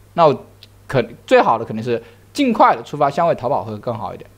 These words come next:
所以我们这个需要注意两个，好吧？第一是 W 要打到人，第二个是 E 技能，啊，尽可能的要秒放，打到人了就行了，啊，不用纠结其他那个 E 技能的伤害。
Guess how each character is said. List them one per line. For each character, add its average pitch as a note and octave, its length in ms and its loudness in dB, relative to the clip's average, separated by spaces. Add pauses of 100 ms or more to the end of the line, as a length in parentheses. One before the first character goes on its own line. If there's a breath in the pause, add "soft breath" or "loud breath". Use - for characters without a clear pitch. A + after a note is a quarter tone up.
(360)
所 - 100 -8
以 - 20 0
我 A#2+ 40 0
们 B2 80 -6
这 C3 80 -4
个 A#2+ 380 4
需 - 180 0
要 D#3+ 80 8
注 F3+ 140 2
意 F3 40 0
两 C3 220 -2
个， - 80 -10
好 G#2+ 140 -4
吧？ G2+ 100 -4
第 D#3+ 160 -6
一 G3+ 60 4
是 F3+ 100 -4
W C3 240 2
要 C3 80 2
打 A#2+ 140 2
到 A#2 100 0
人， G#2 180 -4 (300 soft breath)
第 F#3+ 100 6
二 F3 160 6
个 A#2 220 -4
是 - 260 -12
E C3+ 140 -6
技 A#2+ 120 -6
能， G#2+ 140 -6 (160)
啊， G#2 220 -8
尽 A#2+ 320 -6
可 A#2 120 -6
能 G#2 180 -8
的 C3+ 180 0 (220 loud breath)
要 C3+ 100 0
秒 A2 220 -2
放， D#3+ 200 4 (380)
打 G#2+ 140 2
到 D3+ 120 6
人 A#2+ 140 2
了 C#3+ 80 -4
就 C#3+ 80 -2
行 A2+ 180 -6
了， C3 220 -2 (320)
啊， B2 100 -18 (220)
不 - 80 -6
用 C#3 320 -2
纠 F3 180 2
结 C3 320 2
其 - 140 -4
他 A#2+ 100 2 (120)
那 D3 80 -6
个 - 80 -4
E E3 120 -4
技 D#3+ 100 -6
能 B2+ 120 -4
的 - 40 -4
伤 C#3+ 200 -2
害。 A3 140 0